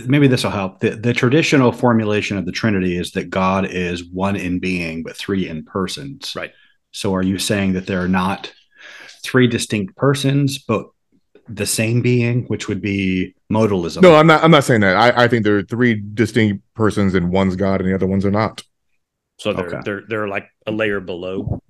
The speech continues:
Speaker 3: Correct.
Speaker 2: There's, there's, there's Yahweh, and then there's
Speaker 3: Right.
Speaker 2: Jesus, the Holy Spirit,
Speaker 1: So
Speaker 2: other things.
Speaker 1: essentially the Jehovah's Witness theology
Speaker 3: Uh,
Speaker 1: is
Speaker 3: perhaps, sure.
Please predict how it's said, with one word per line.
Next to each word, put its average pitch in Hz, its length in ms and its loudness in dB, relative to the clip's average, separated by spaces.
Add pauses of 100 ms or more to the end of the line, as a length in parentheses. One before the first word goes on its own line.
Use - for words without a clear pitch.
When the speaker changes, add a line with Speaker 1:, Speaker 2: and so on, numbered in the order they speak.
Speaker 3:
Correct. - 420 0
Speaker 2:
There's, - 120 -14
there's, 104 240 -8
there's 107 260 -8
Yahweh, 98 520 -4 (220)
and 104 160 -10
then 98 140 -8
there's 95 180 -2
Speaker 3:
Right. 87 200 0 (260)
Speaker 2:
Jesus, 104 520 -10
the - 60 -12
Holy 104 200 -6
Spirit, 92 560 -12
Speaker 1:
So 117 160 4
Speaker 2:
other 107 160 2
things. 117 100 2
Speaker 1:
essentially 117 440 4
the 95 300 0 (100)
Jehovah's 104 380 0
Witness 90 560 -6 (760)
theology 76 480 -4
Speaker 3:
Uh, 113 240 4
Speaker 1:
is - 340 -6
Speaker 3:
perhaps, 135 340 4
sure. - 400 0